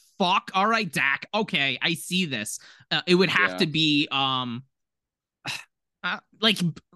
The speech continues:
Speaker 1: it would have to be something drastic like that. Like, uh, like, uh, the Chargers, all of a sudden, everyone's like, "Oh my God, they need speed. They need a wide receiver." And all of a sudden, they take Kincaid or something. You're like, "Oh,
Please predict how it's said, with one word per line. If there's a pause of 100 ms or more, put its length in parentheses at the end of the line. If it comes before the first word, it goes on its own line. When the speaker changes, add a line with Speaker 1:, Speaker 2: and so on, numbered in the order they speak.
(140)
Speaker 1:
it
would
have
to
be
something
drastic
like
that.
Like,
uh, (440)
like,
uh,
the
Chargers,
all
of
a
sudden,
everyone's
like,
"Oh
my
God,
they
need
speed.
They
need
a
wide
receiver."
And
all
of
a
sudden,
they
take
Kincaid
or
something.
You're
like,
"Oh,